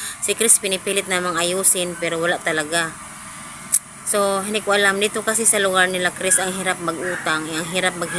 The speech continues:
mag-, maghanap ng mautangan. Lalo na tulad namin na mahirap, walang sahod, walang sahod.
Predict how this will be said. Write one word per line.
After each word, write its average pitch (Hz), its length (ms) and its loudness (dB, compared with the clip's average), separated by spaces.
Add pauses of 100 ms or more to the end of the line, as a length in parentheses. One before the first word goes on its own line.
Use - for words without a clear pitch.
(140)
mag-, 165 240 -2
maghanap 170 480 0
ng 170 160 2
mautangan. 170 640 2 (400)
Lalo 185 240 4
na 185 80 6
tulad 180 320 2
namin 175 400 2
na 165 240 4
mahirap, 165 480 0 (240)
walang 165 320 4
sahod, 165 640 2
walang 160 240 0
sahod. 156 400 0